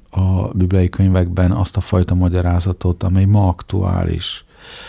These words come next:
hogy ne lövöldözzünk sötétbe, és ne beszéljünk olyan témákról, és ne adjunk válaszokat olyan kérdésekre, amelyek senkit nem érdekelnek.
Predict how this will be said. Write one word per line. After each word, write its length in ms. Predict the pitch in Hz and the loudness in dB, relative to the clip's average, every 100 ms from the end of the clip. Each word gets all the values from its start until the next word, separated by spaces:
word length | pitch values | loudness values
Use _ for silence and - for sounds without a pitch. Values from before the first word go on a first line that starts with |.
| - _ | -20 _
hogy 360 | 101 95 110 | 0 2 2
ne 360 | 107 101 92 - | 4 6 4 2
lövöldözzünk 720 | 95 87 87 90 90 90 90 | 2 2 2 2 2 0 0
sötétbe, 600 | 95 90 90 87 90 90 | -2 -2 -2 -2 -2 -2
és 140 | 90 | -2
ne 120 | - 92 | -2 -2
beszéljünk 640 | 95 92 95 90 90 92 | -2 -2 0 2 2 -2
olyan 360 | 110 101 87 87 | 0 2 2 0
témákról, 560 | 98 95 95 90 90 | 0 2 2 0 0
és 140 | 87 - | 0 2
ne 200 | 98 98 | 2 4
adjunk 340 | 92 90 87 | 2 2 0
válaszokat 580 | 92 90 87 - - - | 0 0 0 -2 -4 0
olyan 180 | 90 85 | 0 2
kérdésekre, 840 | 92 87 92 87 85 - 90 90 - - - - - - _ | 0 0 0 -2 -2 -4 -2 -2 -4 -14 -20 -20 -20 -20 _
amelyek 360 | 98 95 92 | 0 2 2
senkit 400 | - 104 90 85 | 2 2 2 0
nem 180 | 90 85 | 2 2
érdekelnek. 920 | 85 82 85 - 87 90 98 - - | 2 2 -2 -2 -2 -2 -4 -6 -12